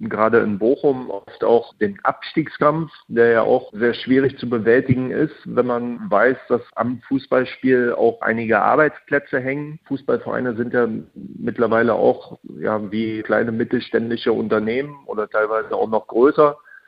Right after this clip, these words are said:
Das Ergebnis einfach an den elf Akteuren, die auf dem Platz stehen, dass die das beeinflussen können über das ganze Vereinsleben, dass da Arbeitsplätze dranhängen. Das hat man schon bei dem einen oder anderen innerhalb der Mannschaft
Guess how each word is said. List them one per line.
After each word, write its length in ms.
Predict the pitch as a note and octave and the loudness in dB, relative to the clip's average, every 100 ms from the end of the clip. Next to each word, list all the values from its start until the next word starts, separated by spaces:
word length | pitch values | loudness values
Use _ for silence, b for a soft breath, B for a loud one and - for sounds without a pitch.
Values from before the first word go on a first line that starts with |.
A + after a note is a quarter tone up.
| B | B
Das 120 | A2 - | -8 -4
Ergebnis 560 | G#2+ G2+ B2 B2+ B2 - | -4 0 0 0 -6 -2
einfach 360 | G#2+ B2 A#2+ | -2 0 0
an 100 | A#2 | 2
den 220 | A2+ G#2+ | 0 -2
elf 280 | G2+ A#2 C3 | 0 2 4
Akteuren, 520 | A#2+ G#2+ - B2+ B2+ | 2 0 4 4 4
die 80 | B2 | 2
auf 140 | A2+ A2+ | 0 0
dem 100 | A2 | -2
Platz 260 | B2 B2+ | 0 0
stehen, 500 | - - C3+ C#3 C3+ _ B B B | -4 2 4 2 -2 _ B B B
dass 200 | - A#2 | -6 -4
die 100 | B2 | -2
das 220 | B2 B2 | 0 0
beeinflussen 840 | B2+ G#2 A#2 C#3 D3 C#3 D3+ C#3 A#2 | 2 2 2 0 -2 -2 -2 -6 -8
können 560 | - - C3+ D3 C#3+ C#3+ | -12 -8 -4 -2 -4 -6
über 840 | - B2+ A#2+ B2 A#2+ B2 A#2+ - - | -4 0 6 6 6 0 -6 -12 -10
das 120 | G#2+ - - | -10 -8 -2
ganze 420 | A2+ A#2 B2 A2+ | -2 0 0 0
Vereinsleben, 920 | - E2 A#2+ C#3+ B2 G#2+ G2+ G2 G2+ | 0 0 2 0 -2 -2 -2 -2 -6
dass 120 | G2+ - | -8 -2
da 100 | G#2 | 0
Arbeitsplätze 720 | G#2 B2+ A#2 - A#2 - B2 | 2 2 0 0 -2 -2 -4
dranhängen. 640 | G#2 A2 A2 G#2+ A2 - - | 0 0 -2 -8 -8 -12 -2
Das 180 | B2+ - | -2 0
hat 160 | B2+ | -2
man 180 | C3+ B2 | 0 -2
schon 380 | G#2+ C3+ C#3 C3 | 0 2 2 2
bei 80 | B2 | 2
dem 180 | B2 A#2 | 2 2
einen 220 | A2+ C3 | 0 2
oder 220 | B2+ A#2 | 2 2
anderen 340 | G#2+ C3 B2 | 2 0 -4
innerhalb 400 | A#2+ A#2+ A#2+ A#2+ | -4 -4 -2 -2
der 120 | - G#2+ | 2 2
Mannschaft 520 | A2+ - - C#3+ | 2 0 -2 -2